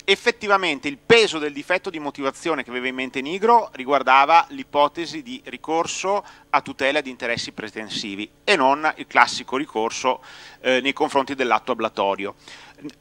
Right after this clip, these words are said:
rispetto al quale, eh, effettivamente tutti i vizi formali, questa è la vera critica che si è fatta al ventuno Octies, e questo è il rischio di incostituzionalità del ventuno Octies, e cioè, eh, eh, la, la decurtazione del vizio formale priva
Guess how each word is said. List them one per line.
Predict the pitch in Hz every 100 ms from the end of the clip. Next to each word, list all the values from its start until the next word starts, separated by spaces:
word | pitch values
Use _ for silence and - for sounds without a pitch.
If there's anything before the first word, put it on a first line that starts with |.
| _ _
rispetto | - - 294 285
al | 240
quale, | - 208 156 123 131 196 220 -
eh, | 156 156 143 143
effettivamente | 180 170 196 214 262 196 185 - 226 240 -
tutti | 277 233
i |
vizi | 185 - 170
formali, | - 160 143 127
questa | 127 175 190
è |
la | 131
vera | 180 180
critica | - 160 - 160 160 160 156 - _ -
che | 139
si | 156
è |
fatta | 147 147 170
al |
ventuno | 147 131 151 139
Octies, | 120 - 123 117 - 135 - - _
e | - 151 156 -
questo | 180 - 196
è | 175
il | 160 156
rischio | 156 202 - 196
di | 165
incostituzionalità | 156 - 175 - 190 170 - 175 143 139 135 139 151 196 - _
del | 135
ventuno | 131 127 147 127
Octies, | 107 - 117 110 - - -
e | -
cioè, | - 226 170 - -
eh, | 151 165
eh, | 156 143
la, | 156
la | 160 156
decurtazione | 147 160 190 185 180 240 277
del | 202
vizio | 180 208 202
formale | 190 170 165 135 123 127
priva | - - 254 165 131 117